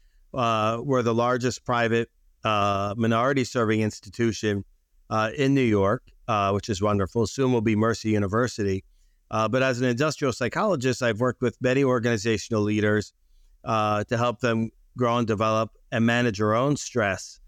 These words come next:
uh, in addition to reducing the stresses of others. But sometimes by managing their own stress, they end up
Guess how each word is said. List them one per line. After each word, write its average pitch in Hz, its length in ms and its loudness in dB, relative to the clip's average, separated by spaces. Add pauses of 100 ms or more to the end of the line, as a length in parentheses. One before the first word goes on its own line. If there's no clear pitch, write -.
(300)
uh, 104 500 0
in 131 120 0
addition 113 420 -2
to 107 320 0 (360)
reducing 117 380 -2
the 110 60 0
stresses 104 440 -4 (200)
of 107 140 -2
others. 120 320 0
But 117 100 -4
sometimes 131 460 0
by 110 380 0 (600)
managing 127 400 2
their 110 160 2
own 170 180 2
stress, 107 360 -2
they 110 120 -2
end 113 120 2
up 117 160 0